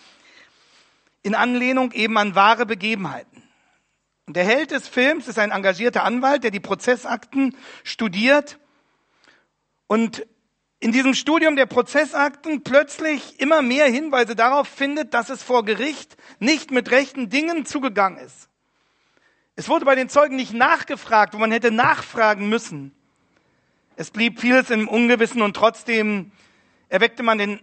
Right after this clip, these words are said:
Anschein, zu einem klaren Urteil gekommen zu sein. Dieser junge Jurist kommt auf die Spur eines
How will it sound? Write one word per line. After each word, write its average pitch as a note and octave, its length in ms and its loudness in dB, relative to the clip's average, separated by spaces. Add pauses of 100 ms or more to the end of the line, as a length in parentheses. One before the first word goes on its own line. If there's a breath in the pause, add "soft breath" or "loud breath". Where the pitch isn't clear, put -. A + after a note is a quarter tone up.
(120)
Anschein, G#3+ 460 0
zu G#3 100 0
einem F#3+ 160 0
klaren G#3 320 2
Urteil G3+ 320 0
gekommen F#3+ 460 -2 (720)
zu - 160 -8
sein. E3 400 -2 (480)
Dieser G#3 240 0
junge C#4+ 440 2 (1700 soft breath)
Jurist A#3+ 500 0
kommt C#4 320 2
auf A3 100 0
die G3+ 140 -8
Spur C#4+ 340 2
eines A3+ 420 0